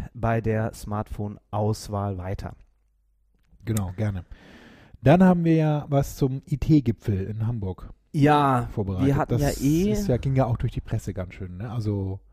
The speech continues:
Speaker 2: es ist ja wieder ein Samwer-Glanzstück.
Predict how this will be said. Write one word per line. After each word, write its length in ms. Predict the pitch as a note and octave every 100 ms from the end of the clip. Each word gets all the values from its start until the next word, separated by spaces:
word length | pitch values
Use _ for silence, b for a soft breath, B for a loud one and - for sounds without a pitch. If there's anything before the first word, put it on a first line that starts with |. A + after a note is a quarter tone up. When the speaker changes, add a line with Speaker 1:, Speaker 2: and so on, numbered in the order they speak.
| b b b
Speaker 2:
es 140 | G#2
ist 100 | A2+
ja 140 | B2
wieder 240 | A2+ A2+ G#2
ein 400 | G#2+ G#2+ G#2+ G#2+ b b b b b b b -
Samwer-Glanzstück. 1160 | A2 B2+ D3 B2+ A#2+ A2 G#2+ - - F2+ -